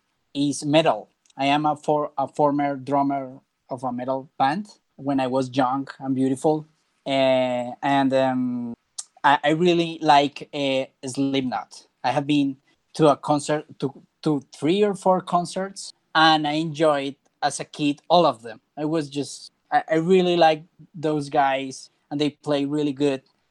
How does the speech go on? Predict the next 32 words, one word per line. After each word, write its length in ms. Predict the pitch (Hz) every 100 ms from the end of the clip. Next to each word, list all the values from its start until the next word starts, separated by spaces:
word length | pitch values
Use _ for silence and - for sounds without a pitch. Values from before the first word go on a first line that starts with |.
| _
Um, 380 | 143 135 131 131
so 140 | 135 139
yeah, 280 | 127 117 107
for 100 | 131
me, 180 | 131 139
th-, 160 | 139 -
they, 260 | 139 131 131
they 140 | 131
are 140 | 127 127
one 260 | 127 127
of 100 | 120
the 100 | 113
best. 460 | 110 107 - - - _ -
Um, 580 | 139 135 131 123 123 - -
and 160 | 147 151
the 120 | 143
other 240 | 151 165 175
ones, 640 | 170 165 175 - - - 143 _ _ 151
uh, 300 | 147 143 135 135
for, 180 | 156
for 180 | 147 170
my 200 | 156 151
very 280 | 131 143 160
taste, 380 | 156 156 151 - -
uh, 120 | 147 -
about, 420 | 143 139 135 131 143
uh, 140 | 127
metal, 460 | 131 143 165 190 _ -
um, 380 | 135 127 123 120
there, 320 | 131 139 143 _ -
there, 220 | 147 143
the, 280 | 135 139 139